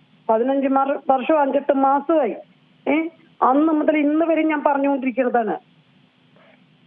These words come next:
ട്രെയിനിന് സുരക്ഷിത വെച്ചേ പറ്റൂ. എന്റെ മകൾക്ക് പറ്റിയത് ഇനി ഒരാൾക്ക് പറ്റരുത് എന്ന്. അപ്പൊ അതേ അനുഭവം ഇപ്പൊ ഈ ഒരു കുഞ്ഞിന് പറ്റിയിരിക്കുന്നത്. ഏ, അതിന്റെ അച്ഛന്റെ അമ്മയുടെ മനസ്സ് പെടയുണ്ടാവില്ലേ? ഏ,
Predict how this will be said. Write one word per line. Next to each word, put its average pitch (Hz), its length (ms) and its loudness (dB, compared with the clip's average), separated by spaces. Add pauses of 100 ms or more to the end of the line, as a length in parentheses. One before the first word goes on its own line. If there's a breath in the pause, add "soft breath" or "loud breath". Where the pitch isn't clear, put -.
(140)
ട്രെയിനിന് 285 380 0
സുരക്ഷിത 285 540 0
വെച്ചേ 311 420 -2
പറ്റൂ. 247 340 -2 (840)
എന്റെ 285 200 2
മകൾക്ക് 294 380 0
പറ്റിയത് 294 340 0
ഇനി 294 160 2
ഒരാൾക്ക് 285 340 -2
പറ്റരുത് 247 560 -2 (440)
എന്ന്. 208 200 -2 (320 loud breath)
അപ്പൊ - 140 2
അതേ 262 260 4
അനുഭവം 294 460 2
ഇപ്പൊ 285 160 -2
ഈ 247 140 4
ഒരു 247 120 2
കുഞ്ഞിന് 233 300 0
പറ്റിയിരിക്കുന്നത്. 208 680 -2 (720)
ഏ, 330 120 2 (260 loud breath)
അതിന്റെ 311 320 4
അച്ഛന്റെ 320 340 0
അമ്മയുടെ 320 280 0
മനസ്സ് 285 360 0
പെടയുണ്ടാവില്ലേ? 302 920 0 (680)
ഏ, 339 60 0